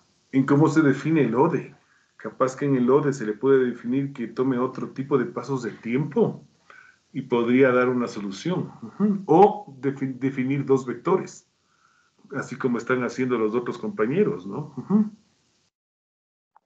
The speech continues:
Que se, se me ocurre ahora. Listo. Gracias, em, Brenda Nicole. Le voy a dar, em,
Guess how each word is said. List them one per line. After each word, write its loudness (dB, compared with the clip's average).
Que -4
se, -4
se -4
me 2
ocurre -2
ahora. -8
Listo. -2
Gracias, 2
em, 0
Brenda 2
Nicole. 2
Le 4
voy 2
a 4
dar, 2
em, -4